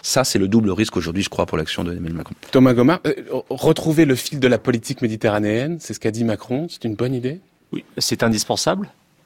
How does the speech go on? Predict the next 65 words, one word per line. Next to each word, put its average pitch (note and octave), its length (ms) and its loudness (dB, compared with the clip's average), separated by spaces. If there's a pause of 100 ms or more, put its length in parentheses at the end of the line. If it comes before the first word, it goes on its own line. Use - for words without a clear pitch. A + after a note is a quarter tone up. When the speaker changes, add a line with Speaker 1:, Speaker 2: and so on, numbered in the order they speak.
(560)
Speaker 3:
Je - 100 -20
pense - 220 0
que A#2+ 100 0
la A2 120 0
grande C3 200 2
différence, C3+ 640 -2
euh, A2 220 -4
entre A2+ 280 -6
deux A2+ 140 -4
mille A2+ 180 -4
huit B2 260 -8
et, G2+ 320 -4
euh, G#2 120 -8
deux G#2 140 -4
mille A2 180 -2
dix-huit, A2 320 -8
c'est - 180 -6
qu'en G#2+ 320 -6
deux G#2+ 80 -4
mille G#2+ 140 -4
dix-huit, A#2 320 -6
on A2 40 -14
va A2 60 -4
se - 160 -8
souvenir B2+ 460 -8
que - 80 -6
la G#2+ 120 0
Russie A2+ 360 -4
est A2+ 120 -6
aussi B2+ 260 -2
une G#2+ 80 -14
puissance - 420 -12
méditerranéenne, A2+ 560 -12 (840)
notamment A#2 340 -8
en A2+ 60 -2
Speaker 2:
Hmm. A2+ 40 -4
Speaker 3:
Méditerranée G#2+ 440 -6
orientale, G#2 440 -6
ce - 100 -10
qu'on A2 160 -6
avait G#2+ 140 -4
complètement, A#2 720 -8
euh, - 20 -8 (600)
euh, G#2 140 -8
oublié A#2+ 540 0
en G#2 80 -6
deux G#2+ 140 -2
mille A2+ 180 -2
huit, E3+ 240 -8
et - 20 -8
on G#2+ 80 -4
avait G#2+ 160 -2
oublié A2 280 -2
aussi B2+ 240 -4
qu'il - 100 -10
y A#2+ 40 -4
avait A2 80 -4
une G#2+ 80 -4
articulation A2 580 -6
à G#2 40 -2
penser - 300 -6
entre A#2+ 220 -8
la A2 80 -6
mer G#2+ 160 -4
Noire, B2 400 -4